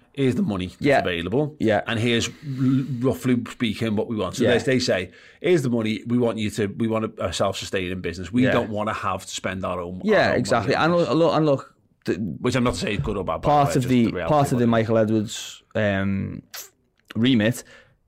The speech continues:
Speaker 2: probably, well, certainly is, "This is what we can give you, roughly, to spend. Who, if you wanna get rid of people, then you, you do, you do what you think's best."
Speaker 1: Yeah.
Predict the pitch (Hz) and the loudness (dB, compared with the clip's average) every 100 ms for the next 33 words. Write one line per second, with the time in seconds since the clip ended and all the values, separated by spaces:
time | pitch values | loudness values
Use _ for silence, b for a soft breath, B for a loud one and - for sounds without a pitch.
0 | - _ 101 - - 127 113 107 - 104 | -20 _ -12 -10 0 2 4 2 2 -2
1 | 80 - 151 151 98 104 151 - b b | -2 -2 2 2 4 2 2 -2 b b
2 | b b b b _ _ _ _ _ _ | b b b b _ _ _ _ _ _
3 | _ - 147 170 151 147 151 123 110 165 | _ -2 2 4 4 4 4 4 4 2
4 | - b b b - _ _ _ 123 113 | 0 b b b -20 _ _ _ 2 2
5 | 120 143 143 - 110 151 - b b b | 2 2 0 0 2 2 -2 b b b
6 | b b b _ _ - _ - 123 - | b b b _ _ -20 _ -2 0 0
7 | - _ _ _ _ - 131 160 160 117 | -4 _ _ _ _ 0 2 4 4 6
8 | 139 139 110 117 131 123 - _ - 113 | 4 2 2 4 2 0 -16 _ 0 2
9 | 107 98 - _ - - 127 120 127 120 | 2 -2 -8 _ -20 0 2 4 4 4
10 | 123 107 120 135 123 127 117 110 120 120 | 4 2 0 0 4 4 4 4 2 2
11 | 107 113 117 - - - _ _ _ - | 2 2 2 0 -14 -20 _ _ _ -12